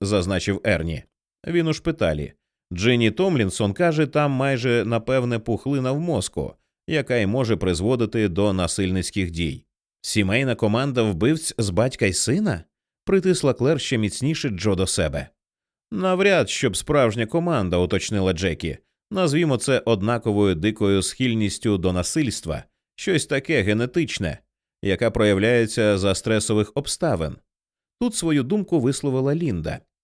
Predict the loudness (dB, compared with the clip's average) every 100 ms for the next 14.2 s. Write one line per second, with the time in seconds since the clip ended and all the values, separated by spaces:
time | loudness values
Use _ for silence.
0 | _ -4 0 0 0 0 0 -2 -4 -2
1 | 0 0 0 0 -4 -2 -2 2 2 2
2 | -2 -2 0 0 -2 0 -2 -4 -4 -4
3 | -4 -6 _ _ -4 -2 0 0 2 4
4 | 4 2 -2 -8 -20 _ _ 0 0 2
5 | 2 2 4 2 0 0 2 2 2 2
6 | 4 2 0 0 2 2 2 2 0 0
7 | -2 -4 -6 -14 _ _ _ -2 2 4
8 | 4 0 2 0 2 0 0 -2 _ -8
9 | 0 2 4 2 2 2 0 0 0 2
10 | 2 2 2 2 0 0 2 2 0 0
11 | 0 0 0 0 0 -2 -4 -4 -2 -2
12 | -2 -2 -2 -2 -2 -2 0 0 -2 -2
13 | -2 -2 0 0 0 0 -2 -2 -2 -2
14 | -2 -4